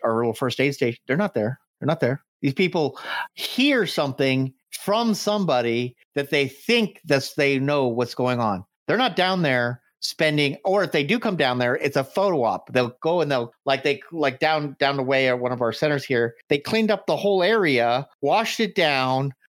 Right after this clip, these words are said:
set up brand new tents, gave them all brand new tents, had everybody clean up. They brought showers in there and had everybody groomed, polished and everything, and then shot a fifteen minute clip, max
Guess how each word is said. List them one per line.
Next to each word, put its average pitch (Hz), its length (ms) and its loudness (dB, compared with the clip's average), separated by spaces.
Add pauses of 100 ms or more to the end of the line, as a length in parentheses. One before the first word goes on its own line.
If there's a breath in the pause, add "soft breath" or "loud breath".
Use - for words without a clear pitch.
set - 280 0
up 185 200 -2
brand 214 240 2
new 247 100 0
tents, 160 320 -2
gave 147 140 2
them 139 120 0
all 165 160 2
brand 226 260 0
new 233 120 0
tents, 143 640 -2 (220)
had 170 240 0
everybody 226 400 0
clean 233 300 0
up. 180 180 0
They 151 80 0
brought 135 240 0
showers 220 540 0
in 202 160 2
there 185 400 2 (180 soft breath)
and 156 300 2
had 165 260 -2 (200)
everybody 240 480 2
groomed, 226 600 0
polished 208 480 0
and 185 80 -2
everything, 185 440 0
and 170 180 2
then 180 80 0
shot 185 280 0
a 131 160 -2 (420)
fifteen 277 600 0
minute 240 220 2
clip, 185 380 0 (180)
max 180 720 -2